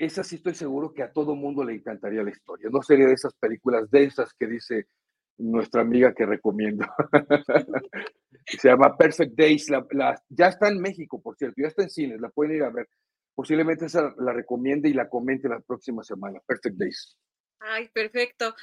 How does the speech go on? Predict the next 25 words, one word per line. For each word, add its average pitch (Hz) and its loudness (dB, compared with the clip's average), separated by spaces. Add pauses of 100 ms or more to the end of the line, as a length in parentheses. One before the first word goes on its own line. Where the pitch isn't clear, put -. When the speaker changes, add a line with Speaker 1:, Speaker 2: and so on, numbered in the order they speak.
(200)
Speaker 2:
Jesús, 349 -2
pues 359 -2
muchas 349 -2
gracias, 381 0
pero 320 6 (220)
antes 370 -8
te 277 -4
pregunto 285 -2 (460)
por 262 0
tus 262 2
redes 285 4
sociales. 220 -4
Speaker 1:
Mis 120 4
redes 127 10
sociales, 127 0
Taylor 165 6
Jesús, 196 0 (480)
eh, 147 4
eh, 135 -2 (680)
prácticamente 131 -6
en 113 -16
todo, 156 0
Instagram, 156 -2
Speaker 2:
Ujú. 185 -12
Speaker 1:
X, 160 -4